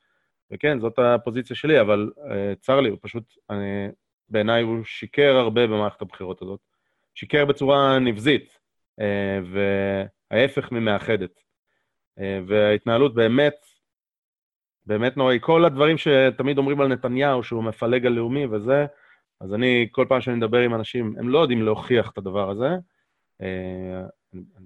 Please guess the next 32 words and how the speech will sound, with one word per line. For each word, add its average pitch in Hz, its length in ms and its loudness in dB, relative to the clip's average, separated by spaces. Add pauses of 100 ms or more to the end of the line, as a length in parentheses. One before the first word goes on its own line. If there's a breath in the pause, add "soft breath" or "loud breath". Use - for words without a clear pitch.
(120)
בכל - 180 -6
זאת 113 120 -4
כן 123 160 0
אציג 113 300 -2
איך, 117 260 -2
איך 117 300 -10
כן 131 240 0
אנשים, 107 420 -6
אה, 95 160 -6
אומרים, 101 340 -8
מה 123 160 0
הם 123 180 0
כן 151 160 2
אומרים 135 240 0
לי 110 60 -2
שהוכחה 107 840 -2
שהנה 110 240 -4
הוא 110 100 -4
מפלג. 104 460 -6 (460)
אני 104 100 -8
חושב 120 160 -8
שיאיר 113 1040 0
לפיד 123 320 0
ובאופן 113 320 -2
כללי 117 380 0
כחול 110 280 -6
לבן 123 400 -2
עשו 120 500 -4 (240)
עבודת 107 320 -4
פילוג 117 460 -2 (1160)
דלוקס. 123 800 0 (720)
אה, 98 420 -8